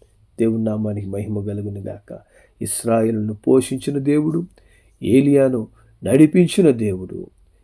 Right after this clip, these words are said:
ఈరోజు నీకు సహాయం చేయడానికి సిద్ధంగా ఉన్నాడు. నీ పరిస్థితి ఎటువంటిదైనా, ఎటువంటి కొరతలు, ఎటువంటి సమస్యలు గుండా నువ్వు నడుస్తున్నా కూడా,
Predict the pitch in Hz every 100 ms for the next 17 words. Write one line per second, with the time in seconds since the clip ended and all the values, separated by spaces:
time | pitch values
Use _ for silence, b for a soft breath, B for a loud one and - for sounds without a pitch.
0 | _ - 101 107 104 98 98 104 104 -
1 | 98 98 95 98 - 104 98 95 - 90
2 | 98 95 98 98 98 101 - _ - 113
3 | 107 107 104 - - 104 113 107 104 101
4 | 95 90 - 110 127 117 107 104 - 110
5 | 113 - 107 104 107 107 120 110 113 -
6 | 107 113 117 - 117 120 123 120 117 120
7 | 135 - 143 120 107 95 92